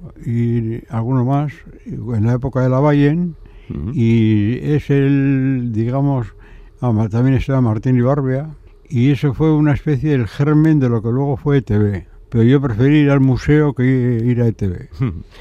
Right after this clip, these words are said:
Speaker 2: En el Museo de Bellas Artes de Bilbao te has pasado, pues, veintitantos años, ¿no?
Speaker 1: Sí, treinta y dos.
Speaker 2: Treinta y dos. Por una parte, eh, hac-, dirigiendo la Cinemateca,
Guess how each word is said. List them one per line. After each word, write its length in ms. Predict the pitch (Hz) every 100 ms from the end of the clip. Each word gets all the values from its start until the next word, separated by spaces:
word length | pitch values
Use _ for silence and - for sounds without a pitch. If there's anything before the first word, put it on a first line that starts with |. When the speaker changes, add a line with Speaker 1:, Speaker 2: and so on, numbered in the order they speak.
| - -
Speaker 2:
En 80 |
el 60 | 107
Museo 200 | 127 156
de 60 | 156
Bellas 240 | 135 123
Artes 220 | 131 120 123
de 100 | 123
Bilbao 400 | 123 143 165 143
te 120 | 131
has 80 | -
pasado, 600 | 117 131 139 151 131 90
pues, 400 | 95 98 82 92
veintitantos 960 | 113 104 101 - 92 90 87 127 92
años, 320 | 147 90 87
¿no? 300 | 110 160 104 98 143
Speaker 1:
Sí, 160 | 156 113
treinta 300 | 101 110 113
y 40 |
dos. 280 | 147 123 101 - - - -
Speaker 2:
Treinta 300 | - 113 98
y 40 | 120
dos. 260 | 139 - - - - - -
Por 140 | 107
una 180 | 139 117
parte, 460 | 131 85 101 92 -
eh, 560 | 104 95 95 92 95 92
hac-, 200 | 92 -
dirigiendo 680 | 104 82 85 98 98 113 117
la 100 | 107
Cinemateca, 640 | 113 107 113 151 180 202